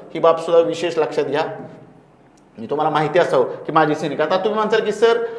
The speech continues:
तुम्ही फक्त ओपनच्या माजी सैनिकांचं मेरिट सांगितलं, इतर मागास प्रवर्गातल्या माजी सैनिकांचं मेरिट का सांगितलं नाही तुम्ही?" असं तुम्ही म्हणसाल.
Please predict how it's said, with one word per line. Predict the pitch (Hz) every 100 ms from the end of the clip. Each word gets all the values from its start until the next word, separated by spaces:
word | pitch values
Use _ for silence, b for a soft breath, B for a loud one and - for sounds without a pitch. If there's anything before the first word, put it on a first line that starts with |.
| B - -
तुम्ही | 202 208
फक्त | 202 220
ओपनच्या | - 202 214 214 214
माजी | 214 208
सैनिकांचं | 214 208 202 202
मेरिट | 202 202
सांगितलं, | 208 196 196 190 B B
इतर | 180 196 226
मागास | 208 208 202 214
प्रवर्गातल्या | 214 208 202 202 202
माजी | 202 202
सैनिकांचं | 208 202 196 196
मेरिट | 196 196
का | 208
सांगितलं | 196 196 180
नाही | 180 175
तुम्ही?" | 170 165 B B
असं | 165
तुम्ही | 190 190
म्हणसाल. | 170 165